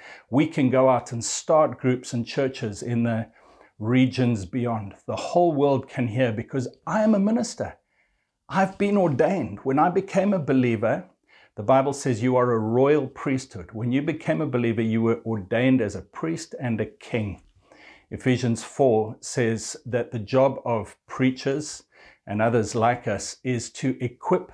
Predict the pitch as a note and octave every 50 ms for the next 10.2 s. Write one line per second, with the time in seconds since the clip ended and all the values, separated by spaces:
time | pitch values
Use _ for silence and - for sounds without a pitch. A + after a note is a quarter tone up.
0 | _ - A#2+ A#2 - - - - - - F#3+ F3+ F#3+ E3+ - - - - - C3
1 | A2 A#2 A2+ A2 A2 A2+ A#2 A2+ - - G#2+ A2 G2+ G#2+ G#2+ G2+ G2+ - - F#2
2 | F#2+ A#2+ F3 G#3+ - - - C#3+ A2+ G2+ F2+ F#2+ C3+ D3 G3+ F3 E3 A#2 G#2+ G2+
3 | G2 G#2 - - - B2+ C#3 F3 - - - - _ - _ _ _ - F3+ G#3+
4 | G#3+ F3+ F#3+ G3+ D#3 - D3 C3 B2+ C3 B2 C3+ B2 B2 B2 A#2+ A#2 - - -
5 | - - - _ - B2+ B2+ C3 B2+ A#2+ - - G2+ - - _ _ - - _
6 | _ - A2 D3+ G#3+ G#3 F3+ C#3 B2 A#2 B2+ D3+ D3+ D3+ - - _ _ _ _
7 | - - _ _ - E3 E3 D#3+ C3 A2 G#2 E3+ F#3+ A3 G3 D#3 A#2+ G2+ G2 G2+
8 | F2 - - _ _ _ _ _ _ - - - - E3 E3+ G3+ - - F#3+ F3
9 | D#3+ - - D3 D#3 E3+ F3 E3+ - F3+ D3 - D#3 - - - A#2+ A2 A2+ -
10 | - - - -